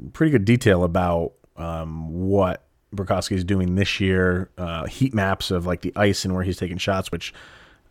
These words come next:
are, are mainly, like, in the slot, which is where he, his game is the best. Um,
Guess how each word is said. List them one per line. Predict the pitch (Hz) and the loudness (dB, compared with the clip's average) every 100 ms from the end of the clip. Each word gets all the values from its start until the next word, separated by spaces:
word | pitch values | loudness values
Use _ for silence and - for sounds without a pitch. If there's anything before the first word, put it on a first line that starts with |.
| - | -6
are, | 90 87 85 - | -2 -2 -4 -8
are | 80 85 | -8 -2
mainly, | 98 117 131 131 117 107 | 2 4 6 8 8 6
like, | 95 90 | 4 2
in | 98 92 | 0 0
the | |
slot, | - 98 95 107 | -2 0 0 0
which | 90 90 | -4 -4
is | 90 | -2
where | 92 90 | -2 -2
he, | 90 92 87 87 82 - | -2 -4 -2 -4 -6 -8
his | 95 87 | -8 -4
game | 92 104 98 95 95 | 2 4 4 4 2
is | 92 87 85 | 0 -4 -4
the | |
best. | 82 101 147 - - _ - - - - - - | -4 0 0 -2 -14 _ -20 -20 -20 -20 -20 -4
Um, | 110 98 92 90 | 0 2 0 -2